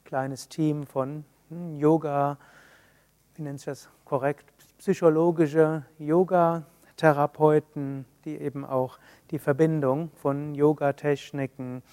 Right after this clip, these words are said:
auch spezialisierte Hatha-Yoga-Techniken in Verbindung auch mit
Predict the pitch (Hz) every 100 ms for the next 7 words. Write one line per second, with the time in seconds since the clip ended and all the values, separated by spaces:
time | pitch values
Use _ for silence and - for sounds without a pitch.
0 | _ - 135 131 - - 143 - 147 143
1 | - 147 139 120 139 - 170 160 156 151
2 | 151 143 147 143 - 139 135 139 131 _
3 | _ _ _ 156 - 143 147 147 143 139
4 | 135 123 - 135